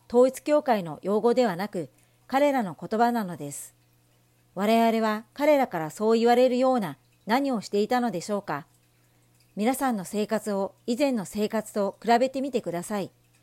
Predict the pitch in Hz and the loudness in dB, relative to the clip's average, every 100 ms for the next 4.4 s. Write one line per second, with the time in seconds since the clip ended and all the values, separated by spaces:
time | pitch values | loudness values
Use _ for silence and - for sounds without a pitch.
0 | _ _ _ _ 190 220 269 269 220 165 | _ _ _ _ -4 -2 0 -2 -2 -4
1 | 147 _ - 240 269 262 208 165 - 208 | -10 _ -2 2 4 2 2 -4 -4 -4
2 | 240 220 175 196 247 185 165 175 - _ | -2 -2 -2 -4 -4 -6 -6 -8 -8 _
3 | _ _ _ 190 220 - 226 196 196 214 | _ _ _ 0 0 2 -2 -2 -4 -6
4 | - 160 - 196 | -8 -6 -6 -6